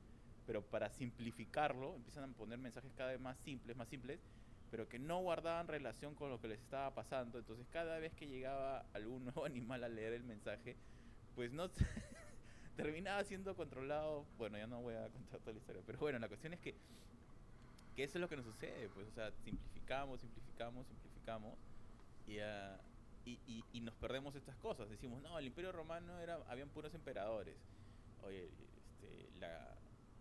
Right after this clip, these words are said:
ni siquiera el, el Imperio Romano tuvo un montón de modelos de, de jef-, de jefes, lo que ahí se mantenía del Senado,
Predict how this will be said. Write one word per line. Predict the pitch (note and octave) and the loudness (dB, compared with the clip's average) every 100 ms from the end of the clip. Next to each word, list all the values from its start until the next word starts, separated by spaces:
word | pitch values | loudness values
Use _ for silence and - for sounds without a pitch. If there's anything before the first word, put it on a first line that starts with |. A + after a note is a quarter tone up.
| G2 - | -12 -10
ni | A2 | -8
siquiera | G#2+ C#3+ | 0 0
el, | D3 - | 0 -4
el | G#2 | -6
Imperio | G#2 A2 F3 | -4 0 2
Romano | F#3 C#3 D3 E3 E3+ - | 2 0 -2 -2 -6 -6
tuvo | C3 D3 | -4 -2
un | D3+ | -2
montón | D3+ A#2 A2+ F3+ A3+ A#3 | -2 -2 0 4 4 4
de | D#3 | 2
modelos | A#2+ C#3 G#3+ F#3+ F#3 F#3+ | 4 4 4 4 2 4
de, | C3+ B2 A2+ G#2+ G#2 | 4 4 4 4 2
de | G#2+ - | -2 -4
jef-, | A#2 - - | -6 -6 -6
de | G#2 | -2
jefes, | - F3 C#3+ G3 A3 | 0 0 0 -4 -4
lo | A2+ | -4
que | G#2 F#2+ D#2 | -4 -8 -4
ahí | A2 | -4
se | B2+ | -4
mantenía | D#3 B2+ A2 C3 | -6 -4 -2 -2
del | C#3+ | -2
Senado, | - A#2 C3+ A2 A#2 | -4 -2 0 0 -2